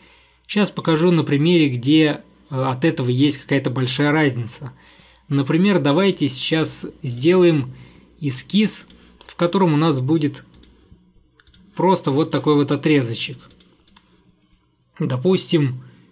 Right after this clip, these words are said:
на величину пятьдесят миллиметров. И давайте просто выйдем из эскиза.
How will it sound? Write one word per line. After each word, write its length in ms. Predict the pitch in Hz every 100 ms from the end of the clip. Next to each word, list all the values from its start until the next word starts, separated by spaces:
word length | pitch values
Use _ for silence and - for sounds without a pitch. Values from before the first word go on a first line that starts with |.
| - - - _ - - _ -
на 120 | 135
величину 480 | 131 131 127 175 185
пятьдесят 480 | 143 127 135 143
миллиметров. 720 | 139 135 156 139 127 127 - - _ _ _ - - _
И 160 | 220 175
давайте 340 | 143 156 -
просто 320 | 131 156 151
выйдем 300 | 131 139 127
из 120 | 123
эскиза. 500 | 131 - - 127 110